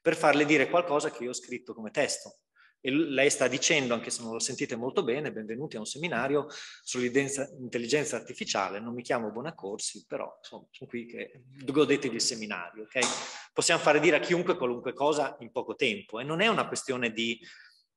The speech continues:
avere grandi risorse computazionali come potrebbe essere fare, eh, un film di guerre stellari con attori già, ahimè, deceduti, però farli ancora,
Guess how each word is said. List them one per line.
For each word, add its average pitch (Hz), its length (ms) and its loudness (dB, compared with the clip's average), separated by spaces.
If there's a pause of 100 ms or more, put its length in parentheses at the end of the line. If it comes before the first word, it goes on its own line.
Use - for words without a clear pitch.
(100)
avere 135 300 4
grandi 139 400 4
risorse 135 480 0
computazionali 123 1120 -4 (300)
come 127 300 -2
potrebbe 117 380 -2
essere 120 340 0
fare, 117 760 -2
eh, 110 280 -4
un 113 200 -12
film 135 300 0
di 117 80 -2
guerre 120 320 2
stellari 123 560 0
con 117 160 -10
attori 120 400 -4
già, 123 300 -2
ahimè, 120 340 -4
deceduti, 120 640 -6
però 123 180 -4
farli 117 300 -4
ancora, 113 560 0